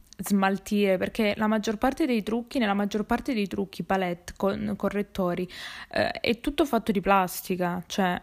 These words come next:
non è che adesso i trucchi, mm, han-, sono una categoria a parte, o i, non lo so,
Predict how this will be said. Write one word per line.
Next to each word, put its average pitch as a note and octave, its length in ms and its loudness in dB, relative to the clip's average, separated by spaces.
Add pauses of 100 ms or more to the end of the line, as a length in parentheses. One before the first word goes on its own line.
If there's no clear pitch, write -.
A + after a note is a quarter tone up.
(140)
non G3+ 180 0
è B3+ 100 0
che G#3 200 2
adesso G3+ 600 0
i G3+ 100 -4
trucchi, G3+ 600 0
mm, F#3 300 -2 (1120)
han-, G3 340 2
sono G3+ 240 0
una F#3+ 160 0
categoria F#3+ 520 -2
a F3+ 40 -4
parte, F3 840 -4
o F#3 280 0
i, F3 800 -2 (1000)
non G3 220 -2
lo F#3 120 0
so, F3 320 -4